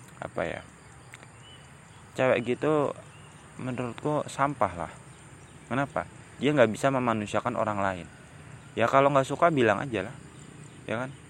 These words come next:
Nggak suka, blokir, udah, beres. Nggak perlu meninggalkan ketidakjelasan.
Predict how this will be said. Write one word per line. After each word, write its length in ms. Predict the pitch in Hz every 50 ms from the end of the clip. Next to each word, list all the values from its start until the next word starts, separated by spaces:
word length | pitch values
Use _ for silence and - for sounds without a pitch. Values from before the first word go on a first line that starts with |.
| -
Nggak 160 | 104 98 95
suka, 240 | - 127 127 - 135 - - - - - - 101
blokir, 400 | 101 92 87 - - 113 110 - -
udah, 260 | - 123 - - - - - - - - - - - - - -
beres. 400 | - 92 90 - 123 135 - - - - - - - - - - - - - - - - - - - - - - - - - - - - - - - - - - - - - - - - -
Nggak 160 | 104 104 98
perlu 220 | - 107 117 120 123
meninggalkan 480 | 120 107 98 101 98 - 113 117 120 120 117 - - - - - - - - - - - - - -
ketidakjelasan. 920 | - 123 - - 123 113 104 101 - 92 98 90 87 85 - - - -